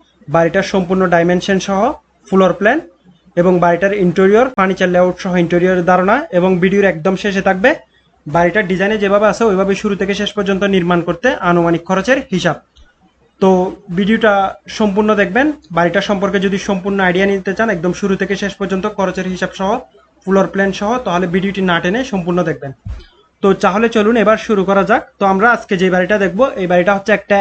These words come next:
একতলা বাড়ি, খুবই সুন্দর একটা বাড়ি। আর বাড়িটা করার জন্য টোটাল জায়গা বা ফ্লোর এরিয়াটা লাগছে হচ্ছে আমাদের চোদ্দশো সাত স্কয়ার ফুট। যদি আমরা এটাকে শতকে হিসাব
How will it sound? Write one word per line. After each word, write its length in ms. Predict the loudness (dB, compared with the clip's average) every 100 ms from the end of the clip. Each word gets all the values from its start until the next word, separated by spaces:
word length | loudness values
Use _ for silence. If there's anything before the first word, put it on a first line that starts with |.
| 0 -4
একতলা 320 | -4 -4 0
বাড়ি, 160 | 0 -2 -4 _
খুবই 160 | -2 -2
সুন্দর 220 | -2 -4 -2
একটা 140 | 0 0
বাড়ি। 160 | 0 -4 -12 -20 -20 _ 0
আর 100 | 0 0 2
বাড়িটা 240 | 2 0 0
করার 180 | -2 0
জন্য 120 | -2 -2 -4
টোটাল 280 | -2 0 0 2
জায়গা 200 | 0 0 0
বা 60 | -2
ফ্লোর 220 | 0 0 0
এরিয়াটা 260 | 0 0 0
লাগছে 220 | -4 -2 -6
হচ্ছে 160 | -4 -2 -2
আমাদের 220 | 0 0 -2 _ _ _ _ _
চোদ্দশো 420 | -2 0 2 2 0 0
সাত 140 | -4 -4
স্কয়ার 220 | -4 -4 -2
ফুট। 180 | -8 -10 -20 _ _ _ _
যদি 200 | -2 0 2
আমরা 120 | 2
এটাকে 220 | 2 0 0
শতকে 280 | -2 -2 -2 -2
হিসাব 180 | 0